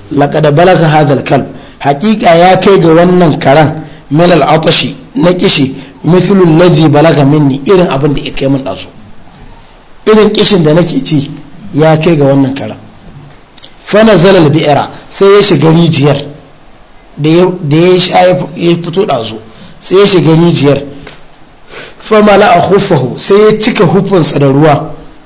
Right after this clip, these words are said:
shi mutumin. Thumma amsakahu bi fihi,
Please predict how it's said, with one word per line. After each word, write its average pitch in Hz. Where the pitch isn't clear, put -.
shi 208
mutumin. 170
Thumma 214
amsakahu 175
bi 156
fihi, 156